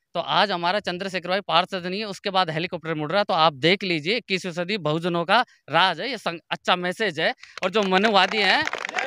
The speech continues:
उनके पेट में मरोड़े इसलिए उठते हैं कि जो दलित का बच्चा चप्पल उठा के चलता था, आज हमारे सामने ब्लैक चश्मा पहनकर, जो मूंछों पे ताव देकर और हेलीकॉप्टर में उड़ रहा है, वो दर्द उनके पेट में मरोड़े चल रहे हैं।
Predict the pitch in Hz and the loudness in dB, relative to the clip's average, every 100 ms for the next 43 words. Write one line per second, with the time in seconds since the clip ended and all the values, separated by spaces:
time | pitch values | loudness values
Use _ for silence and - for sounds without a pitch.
0 | - 214 254 - 220 220 226 233 262 226 | -2 2 2 6 6 6 6 4 4 4
1 | 220 226 226 190 214 233 190 - 214 220 | 4 4 0 2 4 4 4 2 4 2
2 | 262 262 233 240 180 202 208 220 185 233 | 0 -2 0 2 4 2 0 -2 0 -2
3 | 226 190 240 214 170 165 202 180 175 180 | -4 -2 -2 2 0 0 -2 -2 0 2
4 | 226 269 _ - 202 196 175 190 233 196 | 4 2 _ 0 2 2 2 2 2 -2
5 | 170 214 175 190 - 175 202 214 180 170 | -2 -4 0 0 0 -6 -4 0 0 2
6 | 190 220 180 202 180 165 196 202 180 190 | 2 0 -2 -6 -4 -4 -6 -2 2 2
7 | 196 190 208 214 _ - 190 175 175 202 | 2 -2 0 -2 _ -4 0 4 4 2
8 | 202 - 190 190 180 185 240 214 214 175 | -2 -6 -8 -4 -2 -2 -2 -4 0 0
9 | 196 202 196 208 185 208 190 175 185 175 | 0 -2 -8 -4 -2 -2 2 2 4 2
10 | 156 202 190 131 | -2 0 -2 -2